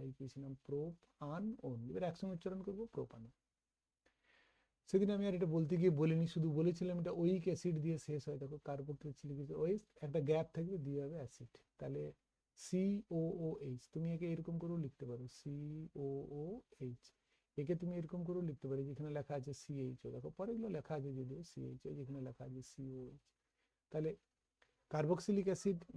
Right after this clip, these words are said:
গোত্রের যে যৌগ বা এই শ্রেণীর যে জৈব যৌগ, তাদের সাধারণ সংকেত হচ্ছে আমাদের আরসিওএইচ, আর ওর আইপিসি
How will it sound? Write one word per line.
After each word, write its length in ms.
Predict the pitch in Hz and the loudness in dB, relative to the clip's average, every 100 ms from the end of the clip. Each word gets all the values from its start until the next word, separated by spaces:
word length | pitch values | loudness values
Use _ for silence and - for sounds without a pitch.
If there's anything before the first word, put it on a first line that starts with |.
| 135 | 4
গোত্রের 520 | 156 - - 196 202 175 | 2 2 10 12 12 12
যে 80 | 180 147 | 6 6
যৌগ 140 | 147 139 | 2 2
বা 60 | 143 165 | 2 2
এই 60 | 170 | 0
শ্রেণীর 440 | - 165 190 208 208 170 | 2 6 6 6 4 2
যে 80 | 170 151 | 2 4
জৈব 200 | 156 143 139 | 2 2 0
যৌগ, 160 | 143 143 180 | 0 -2 -4
তাদের 200 | 147 143 - | -4 -4 -4
সাধারণ 320 | 143 143 160 165 160 | -4 -2 -2 -4 -6
সংকেত 280 | 151 156 151 | -4 -2 -2
হচ্ছে 160 | 139 151 | -4 -6
আমাদের 180 | 147 143 131 | -4 -2 -4
আরসিওএইচ, 680 | 135 - 135 131 131 196 - _ _ _ _ _ 143 | -6 -6 -4 -2 -4 -6 -10 _ _ _ _ _ -2
আর 80 | 139 147 | 0 0
ওর 80 | 147 _ _ _ _ _ _ _ _ _ _ _ _ _ - | -2 _ _ _ _ _ _ _ _ _ _ _ _ _ 4
আইপিসি 420 | 156 160 185 165 | 4 6 2 0